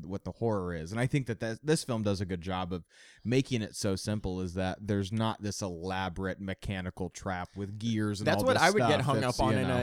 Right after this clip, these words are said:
Speaker 2: a, in a Saw trap. I would be like, "Wait, can I ask some questions about the design here
Speaker 1: <laughs>
Speaker 2: before we get into this?" Like, I, I'm, I'm
Speaker 1: And then
Speaker 2: curious.
Speaker 1: your head is crushed.
Speaker 2: Yeah, I, I'd be like, "I'm, I'm
Speaker 1: <laughs>
Speaker 2: curious about a few of these levers. I wanna make sure where all my options are here." Like, that's where I'd get hung up on those. Um,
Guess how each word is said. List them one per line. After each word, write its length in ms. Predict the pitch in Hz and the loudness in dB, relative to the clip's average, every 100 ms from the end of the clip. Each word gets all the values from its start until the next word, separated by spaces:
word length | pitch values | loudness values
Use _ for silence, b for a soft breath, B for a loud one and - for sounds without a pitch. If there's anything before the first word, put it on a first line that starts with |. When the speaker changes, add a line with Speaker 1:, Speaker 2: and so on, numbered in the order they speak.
| - | 0
Speaker 2:
a, 40 | |
in 60 | 139 | -2
a 80 | 123 | 0
Saw 240 | 143 139 | 2 2
trap. 280 | - 113 107 | 2 -2 0
I 80 | 131 | 0
would 100 | 139 | 2
be 60 | |
like, 120 | 131 131 | 0 2
"Wait, 240 | 147 117 | 0 0
can 140 | 147 | -2
I 80 | 135 | -2
ask 220 | 147 151 - | 0 0 -2
some 100 | 147 | 0
questions 420 | 147 139 151 147 | 0 0 0 0
about 200 | 143 135 | 2 0
the 60 | |
design 460 | 131 131 147 143 143 | 2 4 6 6 6
here 380 | 147 147 143 147 | 4 6 4 4
Speaker 1:
<laughs> 80 | 131 | 0
Speaker 2:
before 240 | - 143 | -2 0
we 120 | 139 | 0
get 160 | 139 139 | 0 0
into 240 | 139 139 | 0 -2
this?" 260 | 143 147 165 | 0 0 0
Like, 220 | 123 120 | -2 -2
I, 120 | 117 117 | -2 -2
I'm, 140 | 113 | 0
I'm 120 | 123 | 4
Speaker 1:
And 100 | 131 | 4
then 80 | 127 | 6
Speaker 2:
curious. 220 | 120 - | 6 6
Speaker 1:
your 60 | 110 | 4
head 100 | 101 | 4
is 220 | 101 - - | 2 0 -2
crushed. 400 | 127 - - 185 | -4 0 2 6
Speaker 2:
Yeah, 220 | 156 160 170 | 8 8 8
I, 140 | 196 | 8
I'd 140 | 143 147 | 8 8
be 60 | |
like, 180 | 147 135 | 6 6
"I'm, 80 | 147 | 4
I'm 140 | 131 | 2
Speaker 1:
<laughs> 100 | 143 | 2
Speaker 2:
curious 220 | 185 185 - | 2 2 2
about 240 | 165 156 | 2 2
a 360 | 151 135 127 123 | 0 0 0 0
few 220 | 190 170 | 4 4
of 80 | 170 | 4
these 160 | 160 | 0
levers. 400 | 180 190 139 139 | 2 2 4 2
I 40 | 131 | 2
wanna 160 | 135 | 0
make 180 | 139 151 | 0 0
sure 260 | - 160 156 | 0 0 2
where 220 | 147 165 | 4 6
all 80 | 170 | 6
my 140 | 175 175 | 4 2
options 420 | 175 147 135 123 | 2 0 0 2
are 180 | 120 117 | 2 0
here." 220 | 120 120 | -2 -2
Like, 200 | 117 113 | -2 -2
that's 160 | 143 175 | -2 0
where 140 | 135 | 2
I'd 140 | 127 | 2
get 160 | 107 104 | 0 -6
hung 220 | 120 113 | -4 -4
up 140 | 117 113 | -6 -4
on 140 | 117 117 | -4 -2
those. 360 | 113 110 113 113 | -2 -2 -6 -4
Um, 240 | 117 117 | -4 -4